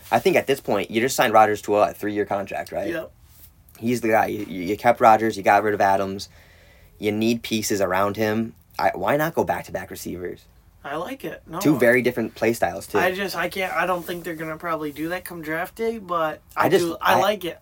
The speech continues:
Speaker 1: I just have, this is the one pick, I have no idea what they're gonna do with their second pick.
Speaker 2: Oh, yeah, for sure.
Speaker 1: Are they gonna go a guard that I've never heard of? Are they gonna go a tackle I've never heard of? Like
Speaker 2: Yeah.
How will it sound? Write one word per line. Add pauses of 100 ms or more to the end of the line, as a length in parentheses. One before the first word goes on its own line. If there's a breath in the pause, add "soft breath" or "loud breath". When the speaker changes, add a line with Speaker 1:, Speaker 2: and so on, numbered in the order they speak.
(140)
Speaker 1:
I
just
have,
this
is
the
one
pick,
I
have
no
idea
what
they're
gonna
do
with
their
second
pick. (220)
Speaker 2:
Oh,
yeah,
for
sure.
Speaker 1:
Are
they
gonna
go
a
guard
that
I've
never
heard
of?
Are
they
gonna
go
a
tackle
I've
never
heard
of?
Like (160)
Speaker 2:
Yeah.